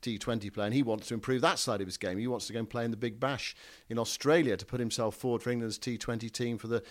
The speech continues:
twenty twenty World Cup in Australia. I, I would just say as well, just while we're on the subject of Root, and you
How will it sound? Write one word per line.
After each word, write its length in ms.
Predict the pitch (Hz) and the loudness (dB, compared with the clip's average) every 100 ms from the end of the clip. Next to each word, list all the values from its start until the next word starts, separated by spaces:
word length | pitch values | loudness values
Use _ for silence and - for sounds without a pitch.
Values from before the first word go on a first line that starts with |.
| - | -12
twenty 320 | - 131 117 | 0 0 0
twenty 540 | 120 - 123 - 117 110 - - - | -4 0 0 0 -4 -4 -10 -20 -2
World 240 | 123 120 110 | 4 4 4
Cup 320 | 123 120 - - - _ | 0 0 -2 -20 -20 _
in 120 | 123 | 0
Australia. 580 | 120 113 - 139 131 107 | 0 0 0 2 4 6
I, 300 | 135 135 160 | 6 4 4
I 20 | |
would 200 | 143 156 | 4 4
just 200 | 160 120 | 2 0
say 160 | - 123 | 4 2
as 100 | 95 | 2
well, 320 | 123 101 92 - - | 4 4 2 -4 -8
just 160 | 104 113 | -6 -2
while 120 | 117 | 2
we're 80 | 113 | 4
on 100 | 113 | 2
the 80 | 104 | 2
subject 500 | - 143 110 71 - - | 0 0 -2 -6 -10 -8
of 220 | 90 87 | -6 -4
Root, 360 | 92 92 90 - - - - | -2 0 -2 -12 -16 -20 -12
and 100 | 92 | -8
you 260 | 120 120 | -2 -2